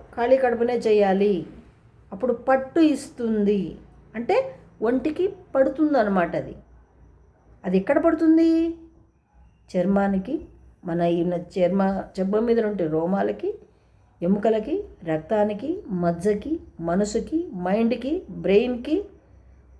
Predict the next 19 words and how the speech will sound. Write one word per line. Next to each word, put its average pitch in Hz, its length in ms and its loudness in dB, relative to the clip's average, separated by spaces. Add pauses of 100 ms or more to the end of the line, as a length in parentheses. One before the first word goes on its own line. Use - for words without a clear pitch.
(140)
సూక్ష్మ 240 300 -2
శరీరానికి, 269 720 4
స్థూల 277 320 -2
శరీరానికి, 285 720 -4 (440)
లోపల 269 340 4
ఉన్నటువంటి 269 420 0 (120)
ఆత్మ 233 380 0
వరకు 220 280 0
వెళుతుంది 226 380 0
ఆ - 20 0
మంత్రం. 185 480 -2 (500)
అప్పుడు 185 360 0
కదా 294 300 4
మనం 302 440 2 (360)
పరమాత్మతోటి 277 960 2
స-, - 80 -16 (180)
అనుసంధానం 254 640 0
అవుతాం. 202 360 0
అప్పుడు 175 260 -10